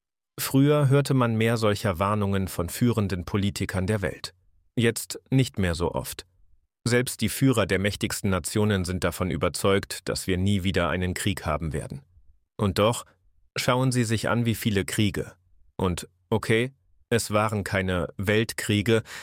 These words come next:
aber schauen Sie sich an, wie viele Kriege wir seit dem Ende des Zweiten Weltkriegs hatten. Man sollte meinen, dass dies die Welt aufgerüttelt hätte, damit sie zumindest den Weg des Friedens einschlägt. Aber das Problem ist,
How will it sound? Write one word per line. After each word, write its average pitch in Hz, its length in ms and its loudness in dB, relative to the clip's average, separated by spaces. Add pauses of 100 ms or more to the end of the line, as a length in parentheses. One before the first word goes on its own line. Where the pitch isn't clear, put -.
(240)
aber 123 280 2
schauen 127 340 2
Sie 127 140 2
sich 113 260 0
an, 117 180 0
wie 110 100 2
viele 107 300 0
Kriege 110 420 0
wir 92 100 2
seit 92 240 -2
dem 87 140 0
Ende 104 280 0
des 80 220 -6
Zweiten 87 460 -2
Weltkriegs 85 560 -4
hatten. - 280 -8 (600)
Man 123 200 2
sollte 127 280 2
meinen, 123 440 2
dass 131 200 0
dies 120 240 0
die 107 180 -2
Welt 104 300 0
aufgerüttelt 104 720 2
hätte, 104 240 0
damit 95 300 0
sie 87 140 -8
zumindest 104 720 -2
den 87 180 -2
Weg 98 220 0
des - 180 -4
Friedens 95 460 -2
einschlägt. - 680 -6 (540)
Aber 101 400 2
das 98 200 -2
Problem 113 520 2
ist, 120 380 -2